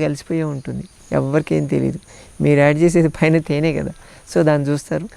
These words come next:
ఇంకా కావాలంటే నిమ్మకాయ, కొంతమందికి పులుపు బాగా నచ్చుతుంది, అటువంటి వాళ్ళు నిమ్మకాయ పిండుకోమని చెప్తున్నాం. కాబట్టి ఇది కానీ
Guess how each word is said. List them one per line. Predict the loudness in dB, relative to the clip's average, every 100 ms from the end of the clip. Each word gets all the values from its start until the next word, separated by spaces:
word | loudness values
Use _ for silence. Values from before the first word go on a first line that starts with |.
| -8 0
ఇంకా | 4 6
కావాలంటే | 6 4 0 0
నిమ్మకాయ, | 0 -2 -2 -2
కొంతమందికి | 0 0 0 -2 -4 -10 -18 -12 0
పులుపు | 2 4 4
బాగా | 4 2
నచ్చుతుంది, | -2 -8 -10 -8 -10 -14 -8 -4
అటువంటి | -2 -2 0
వాళ్ళు | 0 2
నిమ్మకాయ | 0 0 0
పిండుకోమని | 0 -2 -2 -2
చెప్తున్నాం. | -4 -4 -4 -2
కాబట్టి | -4 -4 -8 -10 -16 -6 -2
ఇది | 0
కానీ | 0 0